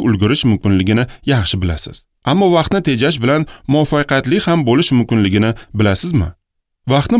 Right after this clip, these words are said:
boshqarishga oid o'n beshta sir kitobi muallifi Kevin Kruz milliarderlar, Olimpiya chempionlari va a'lochi talabalar orasida so'rovnoma o'tkazib,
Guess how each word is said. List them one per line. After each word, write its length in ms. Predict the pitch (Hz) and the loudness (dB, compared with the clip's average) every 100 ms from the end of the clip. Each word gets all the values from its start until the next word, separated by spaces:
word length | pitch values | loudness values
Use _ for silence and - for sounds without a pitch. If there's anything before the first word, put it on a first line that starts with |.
| 185 | 2
boshqarishga 560 | - 120 110 - 160 - 127 | 0 -2 -2 -2 -4 -2 0
oid 180 | 156 - - 160 | -2 -4 -10 -2
o'n 120 | 170 | 2
beshta 260 | 170 196 180 - | 2 0 -2 -2
sir 120 | 117 - | -4 -4
kitobi 320 | - 98 139 120 | -4 0 2 2
muallifi 440 | 98 98 101 135 123 - - | 2 0 0 -2 -4 -8 -4
Kevin 280 | 143 135 113 | 0 0 0
Kruz 300 | 135 196 - - - | 0 -2 -4 -10 0
milliarderlar, 720 | 139 160 151 143 147 131 87 - _ _ - | 2 2 0 0 0 0 0 -6 _ _ -2
Olimpiya 320 | 139 190 202 180 | 2 2 2 0
chempionlari 580 | 160 151 147 135 139 143 | 0 0 2 2 2 0
va 80 | 143 - | -2 0
a'lochi 340 | 147 143 131 208 | 0 2 0 0
talabalar 380 | 202 147 110 139 - 120 | 0 0 0 0 0 0
orasida 360 | 123 - 147 - - - | 0 0 -2 -4 -14 -4
so'rovnoma 520 | 175 175 170 151 185 | 0 2 2 2 2
o'tkazib, 380 | 202 - 87 80 | 0 -2 -4 -6